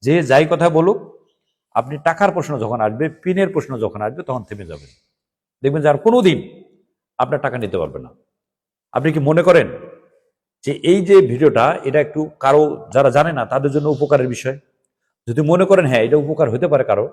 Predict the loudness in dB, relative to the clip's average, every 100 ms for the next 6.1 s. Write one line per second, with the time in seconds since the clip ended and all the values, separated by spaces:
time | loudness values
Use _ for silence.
0 | _ _ _ _ -10 -4 -4 -2 -2 -2
1 | 0 0 0 -2 0 2 4 4 2 -2
2 | -10 -4 -4 -4 -12 -14 -18 _ -2 0
3 | 0 -2 -4 -6 -8 -14 _ _ _ -2
4 | -2 2 2 2 -2 -2 0 2 2 0
5 | 2 2 0 -4 -2 0 2 -2 -6 -6
6 | -6